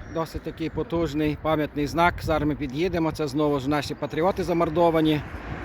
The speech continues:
більшовицькими гнидами. Слід сказати, що це місце досить гарно прибрано.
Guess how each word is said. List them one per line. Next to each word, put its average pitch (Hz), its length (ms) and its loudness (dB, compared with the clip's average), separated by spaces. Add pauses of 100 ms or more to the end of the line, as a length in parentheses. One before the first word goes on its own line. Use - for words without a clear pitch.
(720)
більшовицькими 175 880 2 (460)
гнидами. 160 640 2 (760)
Слід 196 220 -2
сказати, 170 460 4
що 156 180 -4
це 170 180 0
місце 156 440 0 (160)
досить 143 380 -4
гарно 139 460 0 (1600)
прибрано. 165 680 4